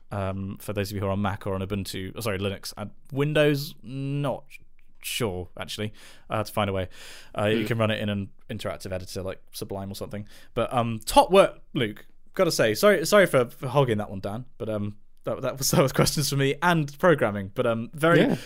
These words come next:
Speaker 1: very good work, Luke. And he concludes, Luke Thatcher,
Speaker 2: Very cool.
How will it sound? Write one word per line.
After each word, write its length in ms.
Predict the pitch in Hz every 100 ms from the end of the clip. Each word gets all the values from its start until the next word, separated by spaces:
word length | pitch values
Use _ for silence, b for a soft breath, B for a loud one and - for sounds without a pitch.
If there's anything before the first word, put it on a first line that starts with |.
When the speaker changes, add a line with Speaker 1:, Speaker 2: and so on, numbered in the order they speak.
| -
Speaker 1:
very 220 | 220 190
good 160 | 147 135
work, 200 | 110 98
Luke. 180 | 101 104
And 100 | 110
he 80 |
concludes, 540 | 117 117 - 107 101 - B B
Luke 180 | 151 143
Thatcher, 380 | 113 - - 95
Speaker 2:
Very 160 | 190
cool. 340 | - 180 127